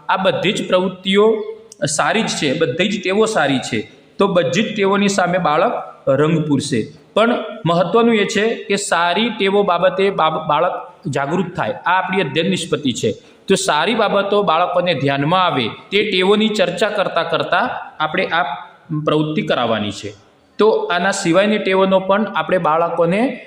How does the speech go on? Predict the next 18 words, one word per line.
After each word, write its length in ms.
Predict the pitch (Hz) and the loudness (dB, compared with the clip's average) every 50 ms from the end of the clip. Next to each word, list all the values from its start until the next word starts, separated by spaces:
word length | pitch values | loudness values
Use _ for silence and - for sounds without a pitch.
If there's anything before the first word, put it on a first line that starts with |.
| - - - | -16 -6 -2
અ, 40 | - | 0
અભ્યાસ 520 | 151 160 - 170 135 123 135 151 160 156 | 2 2 2 0 -2 0 0 -2 -2 -2
કરાવી 280 | 156 170 165 170 180 180 | -2 -2 -2 0 0 -2
શકીએ, 500 | 175 - 190 170 - 202 202 240 247 185 | -2 -4 -6 -4 0 2 2 2 2 2
માહિતગાર 460 | 165 165 160 147 147 143 147 170 180 | 0 -2 -2 -2 -2 -2 0 0 0
કરાવી 320 | 175 190 170 135 127 113 104 | 0 0 0 0 0 -2 -4
શકીએ. 540 | - - 113 - - 110 104 104 101 - - - - _ _ _ _ _ _ _ _ _ _ _ _ _ _ _ _ - | -6 -8 -12 -12 -10 -10 -10 -10 -10 -12 -20 -20 -20 _ _ _ _ _ _ _ _ _ _ _ _ _ _ _ _ -2
અ, 60 | - 139 139 139 143 143 139 - - - - - _ _ _ _ _ _ _ _ _ _ _ _ - 123 117 | 0 0 2 0 0 -2 -6 -12 -14 -18 -20 -20 _ _ _ _ _ _ _ _ _ _ _ _ -6 -2 -2
વર્કશીટ 380 | 160 170 160 160 - 233 240 | 0 -2 -2 -4 -2 -2 -2
એકસો 400 | 226 - - 202 185 - - 220 | -2 -2 -4 -4 -4 -2 -2 -2
સત્તર 440 | 202 - 190 - - - - 233 226 | -2 -2 -4 -8 -8 -2 -2 0 0
નંબરની 440 | 220 220 208 202 208 202 208 202 202 | 2 0 2 2 2 2 2 0 0
જે 200 | 170 160 170 165 | 0 0 -2 -2
છે 520 | 165 - 160 123 104 - - - - - - _ _ _ - | -2 -2 -2 -2 -2 -4 -6 -12 -16 -20 -20 _ _ _ -6
કે 80 | 180 | -6
ચિત્રનું 680 | 170 - - 180 160 170 160 202 208 214 220 226 226 220 | -6 -4 -6 -6 -6 -6 -4 -2 0 2 4 4 4 4
વર્ણન 480 | 170 170 175 175 185 185 190 185 - | 2 0 0 0 0 0 -2 -2 -2
કરો, 420 | - 175 170 151 104 90 - - | -2 -2 0 0 -2 -4 -6 -10